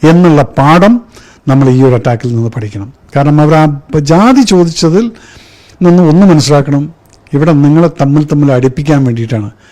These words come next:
അപ്പം നമ്മൾ ഒരു പ്രശ്നമില്ലാത്ത നമ്മൾ എന്തിനാണ് ഇതുപോലുള്ള വല്ലവൻ്റെയും വാക്ക് കേട്ടുകൊണ്ട് ഇവിടെ അടിയും പിടിയും നടത്തുന്നത്? നീ അമ്പലത്തിൽ പോന്നെങ്കിൽ പോ, നീ പള്ളിയിൽ പോന്നെങ്കിൽ പോ.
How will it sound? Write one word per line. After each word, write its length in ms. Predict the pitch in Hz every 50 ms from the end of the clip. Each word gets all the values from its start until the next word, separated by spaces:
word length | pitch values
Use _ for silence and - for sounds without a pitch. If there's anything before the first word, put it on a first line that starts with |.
| _ _
അപ്പം 160 | - 135 135 123
നമ്മൾ 360 | 127 127 135 147 170 185 190 180 156 143 139 135 135 143
ഒരു 140 | 156 190 202 - - -
പ്രശ്നമില്ലാത്ത 640 | 143 135 - - 170 175 160 147 147 139 - 151
നമ്മൾ 260 | 139 131 123 135 143
എന്തിനാണ് 460 | 135 127 131 143 147 139 131 127 131 135 - - - - _ _ -
ഇതുപോലുള്ള 480 | 135 127 143 151 165 175 180 180 175
വല്ലവൻ്റെയും 540 | 156 139 135 127 135 139 143 143 139 139 135
വാക്ക് 320 | 127 123 120 113 - -
കേട്ടുകൊണ്ട് 400 | 143 139 123 117 131 123 120 117
ഇവിടെ 440 | 117 117 - _ _ _ - 131 131
അടിയും 240 | 120 120 123 131 135
പിടിയും 180 | 131 131 135 131
നടത്തുന്നത്? 480 | 131 123 127 - 131 127 123 127 131 - _ _ _ - - _ -
നീ 100 | 135 143
അമ്പലത്തിൽ 340 | 147 135 135 143 135 - 143
പോന്നെങ്കിൽ 360 | 135 135 135 131 135 135 135 127 -
പോ, 240 | 147 151 135 117 113 - _ _ _ _ _ -
നീ 80 | 139
പള്ളിയിൽ 300 | 139 127 131 127 143 147 139
പോന്നെങ്കിൽ 300 | 143 135 135 135 135 123 - 151
പോ. 260 | 156 160 123 117